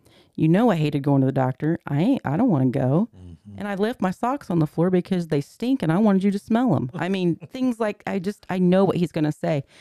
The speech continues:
Speaker 2: Yeah.
Speaker 1: And I think that you know what that loved one's gonna say. You wish you had that last conversation or whatever, but we really already know,
Speaker 2: Mm.
Speaker 1: you know? If you know him well enough, you know. <laughs>
Speaker 2: Yeah.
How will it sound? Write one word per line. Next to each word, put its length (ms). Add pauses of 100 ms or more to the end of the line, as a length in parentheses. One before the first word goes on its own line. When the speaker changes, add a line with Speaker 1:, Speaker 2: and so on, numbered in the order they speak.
(120)
Speaker 2:
Yeah. 100
Speaker 1:
And 120
I 100
think 400
that 560 (160)
you 220
know 360
what 180
that 140
loved 180
one's 160
gonna 180
say. 340 (380)
You 140
wish 260
you 80
had 220
that 240
last 280
conversation 640
or 40
whatever, 340
but 260 (1040)
we 140
really 300
already 280
know, 360 (300)
Speaker 2:
Mm. 260
Speaker 1:
you 160
know? 240 (140)
If 120
you 80
know 180
him 60
well 140
enough, 240
you 80
know. 360
<laughs> 160
Speaker 2:
Yeah. 200